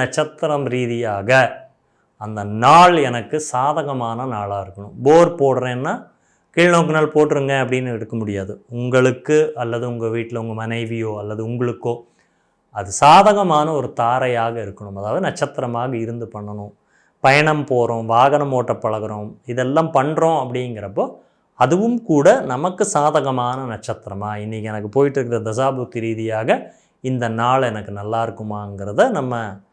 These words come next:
நம்ம பக்கத்துல இருக்கிற ஜோதிடர்கிட்ட கேட்டு தெரிஞ்சுக்கிட்டு பண்றது அப்படிங்கிறது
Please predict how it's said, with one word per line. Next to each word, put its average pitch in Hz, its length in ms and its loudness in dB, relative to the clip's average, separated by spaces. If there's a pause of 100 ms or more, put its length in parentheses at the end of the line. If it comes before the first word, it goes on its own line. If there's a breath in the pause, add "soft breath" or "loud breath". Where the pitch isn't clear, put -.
(400)
நம்ம 101 320 -8
பக்கத்துல 131 420 0
இருக்கிற 123 460 2
ஜோதிடர்கிட்ட 120 880 -6
கேட்டு 156 600 -4
தெரிஞ்சுக்கிட்டு 131 640 -4
பண்றது 110 760 -6
அப்படிங்கிறது 107 640 -4